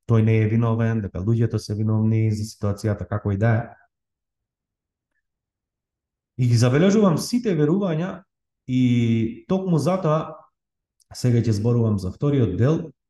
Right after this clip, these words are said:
каде што направив еден фантастичен програм и мислам дека тоа е есенција, буквално како простор каде што, така се вели и самиот програм, „Земи залет“,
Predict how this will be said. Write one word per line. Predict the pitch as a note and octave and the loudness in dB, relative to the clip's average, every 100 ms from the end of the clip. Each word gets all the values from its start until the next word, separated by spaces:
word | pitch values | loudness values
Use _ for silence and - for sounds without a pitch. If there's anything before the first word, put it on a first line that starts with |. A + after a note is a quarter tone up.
| _ - | _ -4
каде | C#3 D3 | 0 0
што | C#3+ A#2 | 0 -2
направив | D3 D#3+ D3+ C#3 C#3+ | -2 0 -2 -2 -2
еден | A#2 A2 G#2 | -4 -4 -6
фантастичен | A#2+ A2 C#3+ D3 C3+ B2 G#2+ | -6 -4 -4 -2 -4 -2 -2
програм | A2 C#3+ C#3 C#3+ B2+ | 0 0 2 0 2
и | |
мислам | B2 C#3 C3 A#2 | 0 0 -4 -4
дека | A#2 A2 | -4 -4
тоа | C#3+ B2+ | -2 0
е | A2+ | 0
есенција, | G#2+ D3 D3 D3 B2 A#2+ C3+ - _ _ _ | -2 -4 -4 -4 -4 -4 -6 -16 _ _ _
буквално | G2+ G#2+ B2+ D3 C#3+ C#3+ C#3 | -6 -6 0 2 4 2 -2
како | B2+ - G#2 G2+ _ _ _ _ _ _ _ _ _ _ _ _ _ - | -6 -4 -6 -6 _ _ _ _ _ _ _ _ _ _ _ _ _ -2
простор | B2 D#3 D#3 - B2+ B2+ | 4 4 2 0 0 0
каде | B2+ A#2 A2+ | -2 -2 -2
што, | - A2 G2+ - _ _ _ _ _ _ _ _ _ - | -2 -2 -4 -8 _ _ _ _ _ _ _ _ _ -8
така | A2 A2 | -4 -4
се | - | -4
вели | G#2 A2+ A2 | -2 2 2
и | |
самиот | G#2 A#2+ A2+ G2 - | 0 -2 -2 -4 -2
програм, | A#2+ G#2+ G#2+ | -2 -2 -2
„Земи | G2 A2+ G#2 | -2 -2 -2
залет“, | F2+ A#2 A2 B2 | -2 0 0 -4